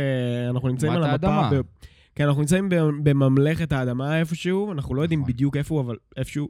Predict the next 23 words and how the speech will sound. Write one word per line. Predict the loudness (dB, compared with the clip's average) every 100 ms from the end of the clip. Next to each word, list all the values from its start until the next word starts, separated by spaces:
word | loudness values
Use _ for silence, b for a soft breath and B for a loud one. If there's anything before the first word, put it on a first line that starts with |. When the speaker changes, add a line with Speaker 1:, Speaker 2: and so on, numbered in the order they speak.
| -4
Speaker 1:
איפה | -4 -2
בד-, | -4 -6 -6
אבל | -4
בדרך | -4 2 4 4 0
לקוטב | -6 -8 -8 -8
הצפוני, | -12 -10 -8 -6 -6 -8 b b b b _
ועכשיו | -8 -6
צריך | -4 -4 -4
לחתוך | -6 -4 -4 -4 -4 -8 _
מערבה | -4 -2 0 0 0 0 -2 -8
לכיוון | -8 0 2 2 2
לב | -2 2 4
אומת | 4 4 4
האש, | 4 2 0 -8 _ _ _ -14
שזה | -6 -4
חתיכת, | -4 -2 0 -2 2
אה, | 0 0
אקט | -2 -4 -2
מטורף, | 0 0 0 -2 -6 -14 -8
גם | -4 -2
לא | 0 0
אחראי. | -2 -4 -2 -4 -4 -8
רוקו, | -4 -2 6 6